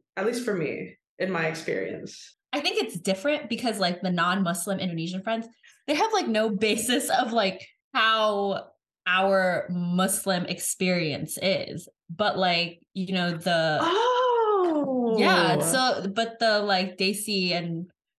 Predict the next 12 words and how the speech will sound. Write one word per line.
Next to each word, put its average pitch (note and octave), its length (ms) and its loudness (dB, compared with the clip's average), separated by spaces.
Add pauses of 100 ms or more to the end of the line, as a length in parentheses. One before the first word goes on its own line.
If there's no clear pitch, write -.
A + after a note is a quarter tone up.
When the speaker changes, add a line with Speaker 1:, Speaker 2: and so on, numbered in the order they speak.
Speaker 2:
Brown F#3+ 280 2
and F3+ 220 -2
Arab F#3 440 2 (380)
Muslims, E3 520 -4
they're F#3+ 120 0
like, E3+ 300 -2 (260)
"Oh, D#4 160 0
we're D#4 80 2
Muslim D4 340 0
too." C#4+ 200 -2
So B3 180 -2
they F#3 300 -4